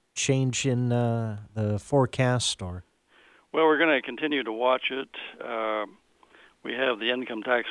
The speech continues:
Speaker 2: filing season coming up, and we will be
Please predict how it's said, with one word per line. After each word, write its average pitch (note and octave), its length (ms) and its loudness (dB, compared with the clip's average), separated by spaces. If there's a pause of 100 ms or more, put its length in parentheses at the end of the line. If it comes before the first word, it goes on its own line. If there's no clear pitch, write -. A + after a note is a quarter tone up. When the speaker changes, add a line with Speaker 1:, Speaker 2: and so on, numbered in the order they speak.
Speaker 2:
filing A#2+ 420 2
season A2 340 -6
coming A2 380 -6
up, B2 240 -4 (400)
and G#2+ 200 -10
we A2+ 120 -6
will A#2 240 -4
be A2 320 -4